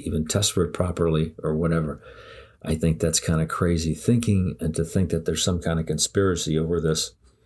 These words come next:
and a, a religious, uh, you know, conspiracy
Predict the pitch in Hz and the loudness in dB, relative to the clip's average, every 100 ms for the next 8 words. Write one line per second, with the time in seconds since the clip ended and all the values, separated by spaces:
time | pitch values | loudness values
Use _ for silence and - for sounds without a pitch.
0 | _ - - - - - 92 85 73 - | _ -20 -20 -20 -20 -2 2 2 2 0
1 | 82 80 76 78 85 120 117 90 - - | 0 2 0 2 4 4 4 4 4 0
2 | - 85 82 80 80 80 _ - - - | -4 -2 -2 0 -4 -6 _ -20 -20 -16
3 | - - - - - 85 80 76 92 80 | -18 -18 -14 -10 -2 0 0 0 2 2
4 | - 92 85 - 85 82 | 4 2 4 4 4 2